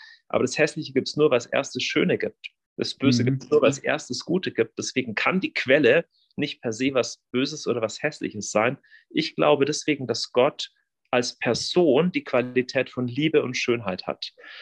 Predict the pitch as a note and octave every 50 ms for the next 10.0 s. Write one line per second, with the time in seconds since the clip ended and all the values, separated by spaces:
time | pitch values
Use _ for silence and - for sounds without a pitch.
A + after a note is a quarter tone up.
0 | - - - - B2+ A#2 A2 - D3+ D3 C#3+ - A2+ D3 E3 D3 - - F3 F3
1 | - F3 E3 - D#3 C#3+ C#3 B2+ B2 C3+ B2+ B2 A2 G#2+ D#3 F#3+ F#3+ - - D#3+
2 | D#3+ D#3+ - - C#3+ C#3+ D3 C#3+ C3 B2 - - C#3 - _ - - - - B2
3 | G#2 A#2 A#2+ C3 E3+ F#3 - E3 D3 C#3 C#3 C3+ C3+ C#3 - - - G#2+ - -
4 | C3 D3+ F3+ G3 F#3+ - G#2+ A2+ - - - C#3 D3 - - G3+ C4 - _ _
5 | _ - - _ - D3 C3 C3+ - C3 C3 - - C3+ A#2+ A#2 C#3+ D3 G#3+ G#3+
6 | - - - F#3 - - - - - A#2 B2 C3 C#3+ D#3+ F3 F3+ F#3 - _ _
7 | _ _ _ _ - C#3 C#3 C3 C#3 D#3 E3+ D3+ C#3+ - - B2 - - A#2+ A#2
8 | - - C3+ C#3 D3+ E3 D#3+ E3 D#3+ E3 E3 - - - A#2+ - - C3 - -
9 | D#3 D3+ - - - A#2 - - - B2 A#2+ A#2 A#2 - C#3+ D3+ E3 G3 A3 A3